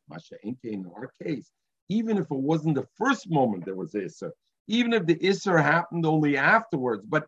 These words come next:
if while there was Zika, there was an Isser Yibim,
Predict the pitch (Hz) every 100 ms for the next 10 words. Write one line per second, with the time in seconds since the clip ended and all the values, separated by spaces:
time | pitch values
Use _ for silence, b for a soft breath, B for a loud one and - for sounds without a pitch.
0 | - 254 254 - 170 160 165 202 247 226
1 | 202 175 156 127 139 214 185 180 135 B
2 | _ - 143 127 135 - 165 160 131 120
3 | 214 214 240